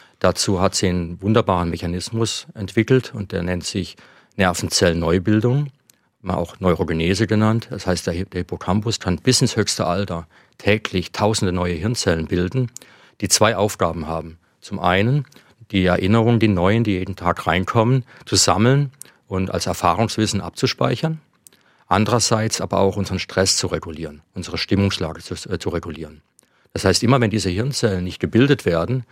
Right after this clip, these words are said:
haben wir Probleme mit der Erinnerung. Gleichzeitig sind wir aber auch weniger stressresistent.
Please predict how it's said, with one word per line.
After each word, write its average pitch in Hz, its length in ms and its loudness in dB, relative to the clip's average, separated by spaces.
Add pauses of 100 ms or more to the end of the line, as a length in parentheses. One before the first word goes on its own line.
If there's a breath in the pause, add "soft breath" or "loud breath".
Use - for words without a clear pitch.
(360 soft breath)
haben 92 120 2
wir 92 80 4
Probleme 90 380 0
mit 85 100 -2
der 85 80 0
Erinnerung. 107 420 2 (760 soft breath)
Gleichzeitig 98 540 0
sind 101 160 -2
wir 107 40 0
aber 95 160 0
auch 90 180 0
weniger 90 240 -2
stressresistent. 82 920 -2